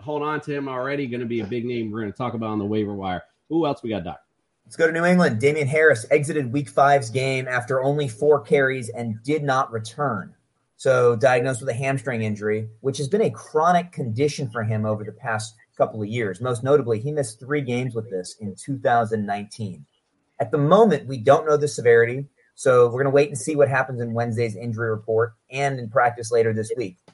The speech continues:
Speaker 2: I wanna say be prepared. Don't expect it yet, but be prepared for the chance he misses a couple of weeks again, like he did in two thousand nineteen with this.
Speaker 1: All right. Well, hopefully Ramondre Stevenson owners are ready to cash in. This Patriots offense seems to go through the run, so, uh, could be a good candidate for you,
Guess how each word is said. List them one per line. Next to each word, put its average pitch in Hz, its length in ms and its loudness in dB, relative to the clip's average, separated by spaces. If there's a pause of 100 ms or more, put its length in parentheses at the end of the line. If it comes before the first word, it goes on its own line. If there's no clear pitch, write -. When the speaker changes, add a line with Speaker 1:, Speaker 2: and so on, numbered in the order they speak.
(220)
Speaker 2:
I 123 40 -2
wanna 156 140 4
say 156 220 0
be 139 200 -4
prepared. 143 880 2
Don't 170 160 2
expect 214 520 0
it 156 120 -4
yet, 151 260 2
but 123 140 -4
be 180 120 -8
prepared 151 540 0
for 123 60 -14
the 113 120 -14
chance 135 280 -6
he 123 100 -8
misses 123 480 -4
a - 40 -20
couple 120 300 -2
of 113 60 -2
weeks 110 400 -4
again, 110 320 -4
like 104 180 -4
he 107 80 -12
did 98 180 -8
in 95 100 -12
two 107 140 -12
thousand 95 360 -6
nineteen 92 440 -10
with 82 160 -20
this. - 400 -16 (640)
Speaker 1:
All 101 100 -10
right. 117 280 -8
Well, 101 160 -6
hopefully 120 400 -4
Ramondre 107 580 -4
Stevenson 117 560 -6
owners 113 560 -4
are 95 240 -6
ready 110 360 -6
to 95 160 -12
cash 117 480 -12
in. 120 300 -2
This 104 120 -6
Patriots 120 640 -4
offense 135 480 -4
seems 135 260 -6
to 127 80 -6
go 120 160 -4
through 127 200 -8
the 113 80 -4
run, 127 360 -2
so, 98 400 -4
uh, 80 100 -8
could 101 180 -10
be 104 100 -2
a 95 40 -4
good 95 200 -8
candidate 101 480 -6
for 92 160 -8
you, 87 160 -4